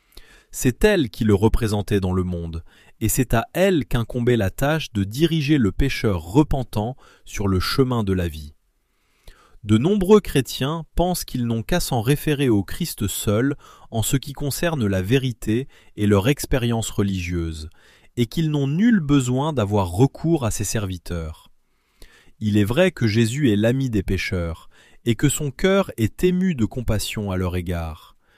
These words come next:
Il a tout pouvoir dans le ciel et sur la terre, mais il se sert des moyens qu'il a choisis pour éclairer et sauver les hommes. Il conduit les pécheurs à son Église, par laquelle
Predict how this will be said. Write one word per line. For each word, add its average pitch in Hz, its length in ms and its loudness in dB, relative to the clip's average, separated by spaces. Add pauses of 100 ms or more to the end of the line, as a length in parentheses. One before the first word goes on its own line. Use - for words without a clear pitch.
(400)
Il 117 160 2
a 110 80 4
tout - 240 -2
pouvoir 143 500 2
dans 107 120 0
le 104 120 0
ciel 110 480 0
et 101 80 -4
sur 98 220 -4
la 87 120 -2
terre, 120 540 -4 (380)
mais 117 160 2
il 139 180 -2
se - 160 0
sert 190 400 0
des 113 140 2
moyens 127 460 0
qu'il 101 200 -6
a 92 60 -2
choisis 107 560 -2 (400)
pour - 320 -2
éclairer 123 760 0 (100)
et 98 100 -2
sauver 123 440 2
les 92 240 -2
hommes. 78 360 -8 (880)
Il 214 180 -2
conduit 190 400 -2
les 131 140 2
pécheurs 127 480 0
à 95 60 0
son 98 220 -4
Église, 92 540 -4 (340)
par 117 180 0
laquelle 160 480 2